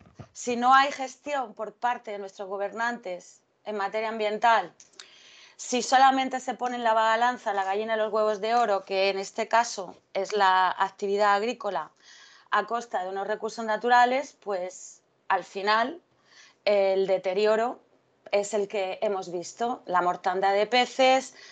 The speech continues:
la falta de calidad de las aguas, eh, la falta, la, eh, la ausencia o, o la vulneración de la calidad de vida de las personas que allí habitan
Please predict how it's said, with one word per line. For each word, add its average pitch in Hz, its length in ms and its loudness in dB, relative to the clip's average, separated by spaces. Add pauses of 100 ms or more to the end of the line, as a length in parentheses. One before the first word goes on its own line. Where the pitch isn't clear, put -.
(160)
la 190 100 -2
falta 190 280 2
de 190 100 4
calidad 190 380 6
de 202 60 4
las 220 240 2
aguas, 240 720 6 (680)
eh, 190 420 2
la 190 120 4
falta, 196 500 -2
la, 175 320 2
eh, 175 160 -2
la 180 100 -4
ausencia 190 800 0
o, 117 180 -8 (120)
o 175 120 -8
la 180 120 2
vulneración 185 540 -2
de 214 60 -2
la 185 120 -2
calidad 180 360 -2
de 185 80 -2
vida 196 360 0
de 180 100 -6
las 175 160 -10
personas 190 520 -6
que 185 280 -6
allí 190 180 0
habitan 262 640 2